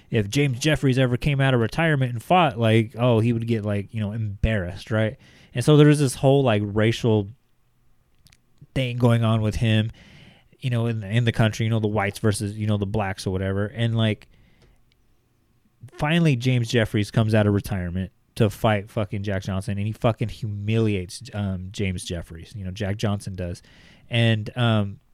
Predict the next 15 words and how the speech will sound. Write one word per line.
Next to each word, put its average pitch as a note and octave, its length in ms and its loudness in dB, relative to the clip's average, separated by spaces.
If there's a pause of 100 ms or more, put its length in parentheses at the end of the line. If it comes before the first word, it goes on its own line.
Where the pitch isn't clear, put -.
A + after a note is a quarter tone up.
(560)
again, A#2+ 600 -2 (760)
this C3+ 260 4
is, B2+ 100 -2
like, A#2 260 -2
the A2 180 -6
hypocrisy A2 800 -2
of G2 100 -2
this G2+ 180 -4
country A#2+ 420 -4
where G#2 180 -4
it's - 140 -8
just, - 220 -10
like, G2 260 -6
it A2 80 -4
was A#2 160 0